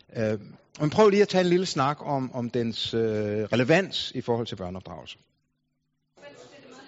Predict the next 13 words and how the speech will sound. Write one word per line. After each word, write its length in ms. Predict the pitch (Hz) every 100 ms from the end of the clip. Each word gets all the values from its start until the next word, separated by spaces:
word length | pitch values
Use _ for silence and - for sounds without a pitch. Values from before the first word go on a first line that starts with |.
| - - - - - - - -
Vi, 320 | 107 113 131 123
øh, 180 | 123 117 92 - - - - - - - - -
triller 300 | - 117 113
lidt 200 | 123 127
videre. 260 | 135 160 175 - - - - - - - - - _ _ - - 143 82 - - - - - - - -
Det 100 | -
blev, 280 | 113 143 151 151
øh, 320 | 139 120 120 95 - - - - _ -
det 80 | 107
blev 180 | 127 139
lidt 140 | 143
for 120 | -
kort, 300 | - 127 131